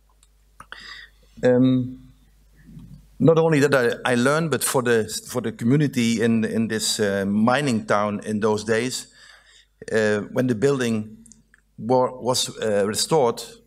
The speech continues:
people said, "This is the, the best invested money, uh, taxpayers, uh, could do." So the mun-, the, the, the,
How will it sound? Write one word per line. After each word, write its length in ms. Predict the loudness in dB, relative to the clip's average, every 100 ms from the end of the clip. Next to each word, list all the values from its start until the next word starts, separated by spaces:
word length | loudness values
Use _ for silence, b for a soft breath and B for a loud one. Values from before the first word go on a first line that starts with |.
| _ _ _ _
people 220 | -4 -2
said, 320 | 0 0 0 -2
"This 160 | -2
is 160 | -2 0
the, 360 | 2 2 -2 -20 B B B -8
the 100 | -2
best 440 | 0 0 -4 -4
invested 500 | -4 0 0 -2 -4
money, 340 | -4 -4 -6 -12 B B B B B -4
uh, 380 | 0 0 0 -4 -16 -20 -20 -4
taxpayers, 760 | -2 -2 0 2 2 -2 -8 -12 -18 _ _ _ -6
uh, 320 | -2 -2 -2 -8 -20 _ -8
could 160 | -4 0
do." 320 | 0 -2 -10 -20 B B
So 140 | 2
the 60 | 4
mun-, 200 | 4 2
the, 120 | 0
the, 160 | 0 2
the, 580 | 2 0 0 -2 -2